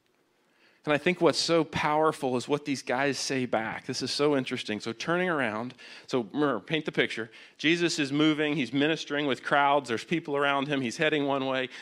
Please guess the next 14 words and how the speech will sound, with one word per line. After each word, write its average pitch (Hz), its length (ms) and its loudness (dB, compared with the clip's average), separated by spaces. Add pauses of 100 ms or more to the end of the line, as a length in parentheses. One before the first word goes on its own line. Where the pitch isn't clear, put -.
(100)
These 117 140 -6
two 175 160 0
guys 151 300 4
following 143 500 4
behind 139 460 2
him. 135 160 -2 (180)
He 180 140 0
stops 180 480 2
everything 156 560 2 (3000)
and 123 100 -2
acknowledges 127 600 0
these 120 200 -10
two 123 160 -8
guys. 98 560 -6